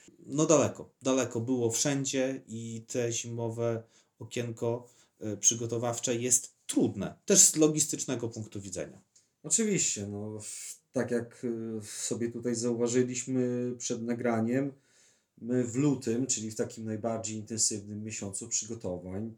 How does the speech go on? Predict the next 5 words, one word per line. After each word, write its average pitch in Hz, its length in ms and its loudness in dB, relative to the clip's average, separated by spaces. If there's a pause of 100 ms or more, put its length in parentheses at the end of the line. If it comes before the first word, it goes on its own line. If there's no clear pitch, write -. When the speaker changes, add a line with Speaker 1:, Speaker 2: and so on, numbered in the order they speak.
(120)
Speaker 2:
to 113 840 -2
nie 113 340 -6
trenowaliśmy 117 1300 -4 (360)
Ani 107 220 -4
razu? 110 380 -2